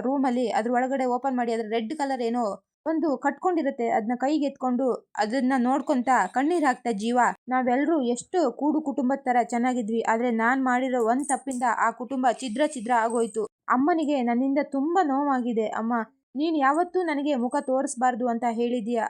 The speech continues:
ಆದ್ರೆ ಇನ್ನೊಂದ್ ಜನ್ಮ ಅಂತಿದ್ರೆ ನಾನು ನಿನ್ ಮಗನಾಗೇ ಹುಟ್ಟುತ್ತೀನಮ್ಮ. ನಾನ್ ಮಾಡಿರೋ ಎಲ್ಲಾ ಪಾಪಗಳನ್ನ ಪರಿಹರಿಸ್ಕೊಂತೀನಿ. ಸಾಧ್ಯ ಆದ್ರೆ ನನ್ನನ್ನ ಕ್ಷಮಿಸ್ಬಿಡಮ್ಮ. ಎಲ್ರಿಗೂ ನನ್ನಿಂದ ತುಂಬಾನೇ ಅನ್ಯಾಯ ಆಗಿದೆ. ಅದ್ರಲ್ಲೂ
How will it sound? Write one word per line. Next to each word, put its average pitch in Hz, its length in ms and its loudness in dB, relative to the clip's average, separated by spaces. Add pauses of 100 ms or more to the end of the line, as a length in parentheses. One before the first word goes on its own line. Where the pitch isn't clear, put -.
(100)
ಆದ್ರೆ 220 260 -2
ಇನ್ನೊಂದ್ 247 440 -2
ಜನ್ಮ 254 260 0
ಅಂತಿದ್ರೆ 240 800 -4 (100)
ನಾನು 277 260 0
ನಿನ್ 262 240 0
ಮಗನಾಗೇ 294 440 0
ಹುಟ್ಟುತ್ತೀನಮ್ಮ. 233 580 0 (200)
ನಾನ್ 269 160 -4
ಮಾಡಿರೋ 285 320 2
ಎಲ್ಲಾ 269 340 2
ಪಾಪಗಳನ್ನ 269 640 0 (100)
ಪರಿಹರಿಸ್ಕೊಂತೀನಿ. 240 1000 -4 (300)
ಸಾಧ್ಯ 269 400 2
ಆದ್ರೆ 330 240 2
ನನ್ನನ್ನ 277 300 -2 (100)
ಕ್ಷಮಿಸ್ಬಿಡಮ್ಮ. 247 680 -2 (180)
ಎಲ್ರಿಗೂ 320 460 2
ನನ್ನಿಂದ 277 360 0 (340)
ತುಂಬಾನೇ 320 360 0
ಅನ್ಯಾಯ 254 360 0
ಆಗಿದೆ. 247 300 -2
ಅದ್ರಲ್ಲೂ 247 800 0